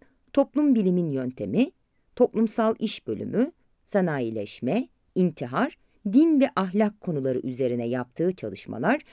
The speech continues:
sosyolojinin gelişiminde çok önemli bir yere sahiptir. Bu konularla bağlantılı olarak kullanılacak anahtar kavramlar toplumsal olgu, toplumsal iş bölümü, mekanik dayanışma,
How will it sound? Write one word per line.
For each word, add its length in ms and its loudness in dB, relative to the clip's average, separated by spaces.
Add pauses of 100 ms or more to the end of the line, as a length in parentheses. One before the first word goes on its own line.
(180)
sosyolojinin 800 2
gelişiminde 680 2
çok 220 0
önemli 320 2
bir 100 4
yere 260 0
sahiptir. 640 -10 (920)
Bu 120 -4
konularla 560 2
bağlantılı 540 0
olarak 440 -4
kullanılacak 800 -4
anahtar 540 -2
kavramlar 720 -4 (380)
toplumsal 560 0
olgu, 480 0 (360)
toplumsal 580 2
iş 280 -4
bölümü, 460 -2 (400)
mekanik 500 2
dayanışma, 720 -4